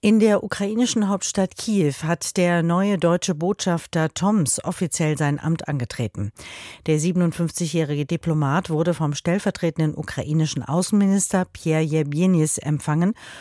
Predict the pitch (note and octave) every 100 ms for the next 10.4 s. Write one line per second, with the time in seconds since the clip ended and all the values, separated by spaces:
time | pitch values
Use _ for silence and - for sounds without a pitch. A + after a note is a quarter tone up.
0 | - A3 G#3+ G#3 F#3 E3 E3 - F3 E3
1 | D#3 D3+ D3 D3+ D3+ D3 C#3 C#3 A#2 A#2+
2 | B2+ - G2 F#2 D#2 - - - - -
3 | F#3+ G3 G3 E3 E3+ G3+ A#3+ A#3 - E3+
4 | F#3 G#3+ A#3 - G#3 F#3+ F3+ F3 E3 E3
5 | F#3 - F#3+ F3+ - - B3 A#3+ G3+ F3
6 | D#3+ G3+ F3+ C#3 C#3+ D#3 D3+ D#3 D#3 D#3
7 | F3 E3 E3+ F3 E3 F3+ E3+ A3+ A3+ -
8 | F#3+ D#3+ D3+ - - D3+ D#3 D#3+ D#3 D3+
9 | C#3+ C#3+ C#3 - C#3+ C3+ C#3 D3 B2 C3
10 | - B2+ A#2+